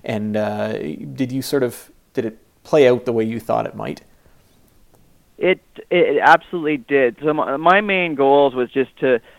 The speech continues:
Speaker 2: make sure all the racers were happy and they enjoyed it and would want to do it again. Um, a lot of the racers are my friends, and I wanted them to have a blast doing it. And just it really, they, it takes a lot of effort to come to these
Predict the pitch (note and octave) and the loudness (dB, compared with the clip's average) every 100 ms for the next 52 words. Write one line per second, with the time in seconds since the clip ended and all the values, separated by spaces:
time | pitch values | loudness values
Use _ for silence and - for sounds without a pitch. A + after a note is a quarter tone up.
0 | _ C#3 C#3 - C3+ C3 B2+ A#2+ A2+ A#2 | _ -2 -2 2 6 6 6 2 0 -2
1 | A#2+ A2+ A2+ A2+ A2 - A2+ A2 A2+ F#2 | -8 -6 0 4 2 0 -6 -6 -6 -8
2 | - - - - - C3 C3 C3 A#2+ A#2+ | -10 -16 -20 -20 -16 -14 0 4 4 4
3 | A#2+ - B2 G#2+ - - - - _ - | 2 0 -8 -12 -20 -20 -20 -20 _ -20
4 | - C3 B2+ A2+ A#2 A#2+ A2 - B2 B2+ | -8 -2 -2 -4 -4 -2 -2 -6 -6 -4
5 | A#2+ A2 B2 - - _ A2+ B2 A#2 A#2 | -4 -6 -10 -14 -20 _ -4 0 2 0
6 | A#2 A#2 A#2 C3+ _ _ - B2 C3 B2+ | -4 -10 -16 -20 _ _ -12 2 2 4
7 | B2 A#2 - B2 A#2 - C#3+ D#3 D3+ A#2+ | 0 -2 -4 -8 -8 0 0 2 -2 -4
8 | B2 A#2+ A#2+ A#2+ B2 B2 A#2+ A#2+ A2+ - | -2 -4 -6 -4 -4 -2 0 2 2 -2
9 | - C#3 A#2+ G#2 C#2+ G#2+ G#2+ - - - | -6 -6 -6 -8 -14 -16 -18 -16 -16 -10
10 | A2 G2 D#2+ B2 F2+ - B2 B2+ B2 - | -10 -8 -6 -6 -6 -8 -10 -4 -2 0
11 | B2 A#2+ A2+ - B2 A#2+ - B2 B2 | -2 -4 -12 -10 -10 -10 -12 -12 -12